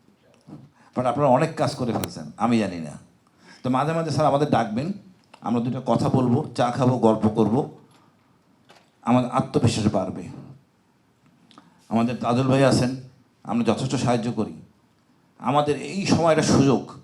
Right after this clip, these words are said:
ঠিকমতো ধরা, অপরাধটা স্বীকার করুক, দণ্ড আমরা অসুবিধা নাই, আপনি অপরাধটা স্বীকার করেন।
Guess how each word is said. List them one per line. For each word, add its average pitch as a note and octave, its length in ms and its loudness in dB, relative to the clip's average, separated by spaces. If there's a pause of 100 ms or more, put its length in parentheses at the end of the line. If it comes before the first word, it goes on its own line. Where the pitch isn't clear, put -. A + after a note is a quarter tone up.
(440)
ঠিকমতো C3+ 400 -6
ধরা, G#2+ 340 -4 (920)
অপরাধটা E3 480 0
স্বীকার A3+ 380 -2
করুক, C3+ 300 -6 (140)
দণ্ড D3+ 300 0
আমরা D3+ 340 2 (180)
অসুবিধা A2 400 0
নাই, E2+ 200 -10
আপনি B2+ 180 -4
অপরাধটা E3 320 -2
স্বীকার F#3 360 -6
করেন। - 320 -8